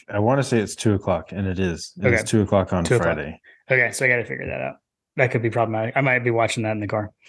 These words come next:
Speaker 2: which I can do. That's fine.
Speaker 1: Yep, yep.
Speaker 2: Cool. Awesome, man. Well, hopefully we're able to sync up on, on Saturday, um, in the, uh, the latest edition of Clean Old Fashioned Hate.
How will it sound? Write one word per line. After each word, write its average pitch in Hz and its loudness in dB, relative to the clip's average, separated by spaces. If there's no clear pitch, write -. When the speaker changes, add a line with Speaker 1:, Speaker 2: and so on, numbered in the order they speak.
Speaker 2:
which 117 2
I 107 2
can 104 -2
do. 104 -4
That's - -12
fine. 107 -6
Speaker 1:
Yep, - 2
yep. 117 2
Speaker 2:
Cool. 110 4
Awesome, 165 2
man. 156 0
Well, 160 2
hopefully 190 0
we're 180 2
able 175 2
to 165 2
sync 165 0
up 151 -2
on, 139 2
on 135 -2
Saturday, 120 0
um, 117 0
in 123 0
the, 139 2
uh, 151 0
the 135 -2
latest 139 2
edition 151 -2
of 147 0
Clean 156 2
Old 156 2
Fashioned 165 0
Hate. 180 -2